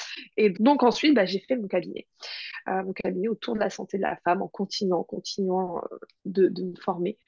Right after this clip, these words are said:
Je suis une éternelle étudiante, on peut, on peut me qualifier comme ça. Et aujourd'hui, bah, avec l'expérience et les formations, j'ai développé une méthode, euh, que j'aime bien appeler, euh, fonctionnelle et globale.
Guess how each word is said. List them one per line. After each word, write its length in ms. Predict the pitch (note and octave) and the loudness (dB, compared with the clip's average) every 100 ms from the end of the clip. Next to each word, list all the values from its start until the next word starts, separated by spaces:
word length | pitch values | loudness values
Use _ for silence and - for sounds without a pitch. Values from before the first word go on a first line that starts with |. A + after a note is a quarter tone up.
| _ | _
Je 80 | - | -14
suis 120 | - | -4
une 80 | F3+ | 0
éternelle 400 | F#3 G3+ F#3+ G3+ | 0 0 2 4
étudiante, 540 | F#3+ - F#3+ F3 G#3 - | 2 0 -6 -4 -4 -6
on 60 | |
peut, 240 | F3+ F#3 F3 - | -4 -2 -2 -6
on 80 | - | -12
peut 140 | - | -8
me 60 | F#3+ | -6
qualifier 420 | G3 F3+ F3+ A3+ | -2 -2 0 0
comme 160 | G#3 F3+ - | 0 -6 -8
ça. 100 | - - - - | -12 -12 -18 -2
Et 140 | - G#3 | 0 6
aujourd'hui, 720 | A3 G#3+ G#3 F3+ E3+ F3+ G#3+ A#3+ | 6 6 4 2 -2 -6 -4 -2
bah, 100 | F#3+ | 0
avec 220 | F3+ - | -2 -2
l'expérience 540 | G3 - G3 A3 B3+ | -6 -2 0 0 0
et 80 | G#3+ | -2
les 80 | G3+ | 0
formations, 720 | - G3+ G3+ G#3 - A3+ C4+ | -4 0 -2 -4 -2 -2 -2
j'ai 140 | G#3+ | -4
développé 580 | F3+ G3 G3+ F#3+ A3 A3+ | -4 -2 0 2 4 4
une 160 | G3+ G3 | 4 4
méthode, 480 | G3 - G3+ G#3 F#3+ | 4 4 4 6 4
euh, 260 | F#3 F3+ F#3 - - _ _ - | 2 0 -4 -14 -20 _ _ 2
que 120 | G#3 | 4
j'aime 260 | G3+ G#3 A3 | 6 4 4
bien 220 | G#3+ A3+ | 6 6
appeler, 380 | G#3 - A3+ A#3 | 4 4 6 6
euh, 100 | G#3 | 4
fonctionnelle 580 | - G#3+ - A3+ A#3 | -2 -8 -2 2 4
et 80 | A#3 | 4
globale. 520 | G3 A3 F#3 A#3+ F3+ | 4 4 6 4 2